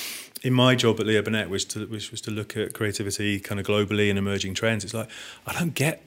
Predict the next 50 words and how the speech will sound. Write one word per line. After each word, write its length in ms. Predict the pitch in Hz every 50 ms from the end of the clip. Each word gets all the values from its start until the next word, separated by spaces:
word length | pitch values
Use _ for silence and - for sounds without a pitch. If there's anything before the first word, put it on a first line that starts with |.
| - -
a 60 | 127
lot 100 | 120 113
of 140 | 101 98 -
this 160 | 98 - -
stuff. 360 | - - - - - - -
I 40 | 92
was 100 | 95 -
like, 140 | 104 101 139
you 80 | 117
know, 100 | 107 98
born 240 | 92 - 113 110 107
in 100 | 104 101
nineteen 300 | 104 101 98 - - 101
sixty-seven, 680 | - - 95 - - - 98 - - 104 101 95 95
we 80 | 95 95
didn't 220 | 95 101 101 92
do 160 | 101 98 95
computer 400 | 92 - 95 - - 101 90 -
science 380 | 92 - 101 92 92 92 - -
at 80 | - -
school. 300 | - - 104 98 92 90
I 40 |
think 120 | 92 92 98
that's 180 | 104 - -
probably 300 | - - 120 123 110 110
like 100 | 107 101
that. 160 | 107 107 104 - - - - -
So 140 | - - 117
again, 260 | 120 113 147 156 156
it 20 | 143
was 100 | 120 120
that 120 | 120 107
sense 260 | - - 135 139 131
of, 80 | - 113
like, 80 | 120 113
there's 140 | 123 117
all 60 | 151 165
these 120 | 151 120
wonderful 400 | 117 131 156 170 160 - - 156
new 220 | 135 131 131 120
things 480 | 120 - - - 139 143 139 131 120 107
that 100 | 110 107
are 40 | 101
happening 340 | 107 113 - 117 107 101 95
from 120 | - 104
a 60 | 101
technology 420 | - - 92 107 143 170 160 135 110
point 280 | - 101 92 87 -
of 40 | 92
view, 300 | - 87 - 80 98